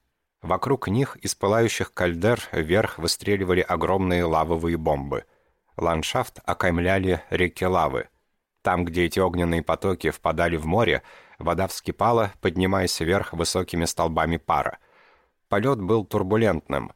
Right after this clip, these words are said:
Два пропеллера самолета неровно жужжали в завесе падающего пепла. К тому времени, когда они достигли Бали, двигатели начали хрипеть и давать сбои.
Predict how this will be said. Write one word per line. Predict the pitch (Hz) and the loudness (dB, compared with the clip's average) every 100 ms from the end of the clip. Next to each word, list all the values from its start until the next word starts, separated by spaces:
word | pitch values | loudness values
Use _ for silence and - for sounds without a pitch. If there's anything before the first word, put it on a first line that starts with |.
| _ _ _ | _ _ _
Два | - 85 98 | -4 0 0
пропеллера | - 87 - 92 101 113 | 0 -2 0 0 2 0
самолета | - 87 80 98 131 123 113 | -2 0 2 2 0 0 -2
неровно | - 95 139 123 | 0 2 2 2
жужжали | 98 95 82 104 110 | 2 2 2 2 2
в | 87 | 2
завесе | 85 85 85 - | 2 2 -2 -2
падающего | 82 78 80 - 80 | -2 0 -2 0 -2
пепла. | 76 80 - 60 - _ _ _ _ | 0 -2 -2 -6 -6 _ _ _ _
К | _ | _
тому | 104 101 120 | -2 0 2
времени, | 131 117 90 | 2 2 2
когда | 92 87 90 | 0 -2 0
они | 95 92 | 0 0
достигли | 92 - - 87 85 | -2 -2 -4 -2 0
Бали, | 82 135 131 113 - | 2 2 2 0 -6
двигатели | 101 110 113 - 95 | -4 -2 -2 -2 0
начали | 92 101 - 90 | 2 0 0 0
хрипеть | - 85 - 117 - | 0 -6 -4 -6 -6
и | |
давать | 85 85 85 85 | -2 0 0 -2
сбои. | 87 92 71 57 | -2 0 0 -4